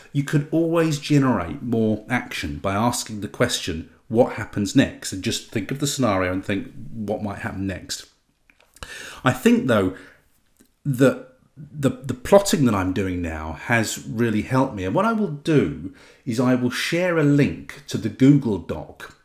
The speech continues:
that I use as my template, and you'll look at it and you'll think, "How the heck does he turn that into a book?" But when I plot a book now,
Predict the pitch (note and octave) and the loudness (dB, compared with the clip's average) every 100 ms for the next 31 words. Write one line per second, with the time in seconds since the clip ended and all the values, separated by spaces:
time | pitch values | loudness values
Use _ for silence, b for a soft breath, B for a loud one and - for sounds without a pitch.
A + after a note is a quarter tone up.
0 | _ A2+ A2 A2 G#2 A2 G2+ G#2 - G#2 | _ -2 0 0 0 0 0 -4 -4 -4
1 | F#2+ - C#3+ B3 - - G2 G#2+ A3+ A#3 | -4 0 2 2 -4 -6 -4 0 2 0
2 | - D#2 F2+ F2+ - G2 F2+ - - C3 | -4 -6 -10 -12 -10 -10 -10 -16 -10 -8
3 | C3 G#2 B2 A#2 G#2 G2 A2+ G#2+ G#2+ G2+ | -6 -6 -6 -6 -10 -4 -2 0 -2 -6
4 | F2+ F#2+ E2+ F#2 - - - B B B | -6 -8 -4 -4 -6 -14 -20 B B B
5 | B B - - C3+ - - - - _ | B B 0 0 0 -14 -20 -20 -20 _
6 | C#3+ E3 G3+ - - D#3+ - - G#2+ A2 | 2 4 2 0 0 0 0 -2 -2 -2
7 | A2 F2 D2+ - | -4 -4 -8 -12